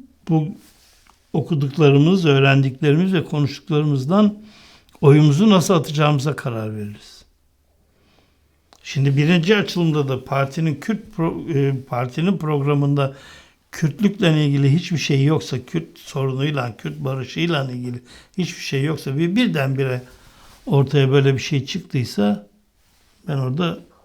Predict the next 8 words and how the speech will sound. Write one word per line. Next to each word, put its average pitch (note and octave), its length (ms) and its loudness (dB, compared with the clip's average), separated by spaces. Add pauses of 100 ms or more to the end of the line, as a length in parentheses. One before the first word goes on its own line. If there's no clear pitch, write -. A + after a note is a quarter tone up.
(340)
şüpheye C3+ 480 -6
düşerim. G#2+ 340 -12 (320)
Yaptığım D3+ 420 -2
programlardan D3+ 1080 2 (1000)
bu G#3 140 4
Kürt G#3 280 2
açılımına D#3+ 680 2
daha D3+ 460 2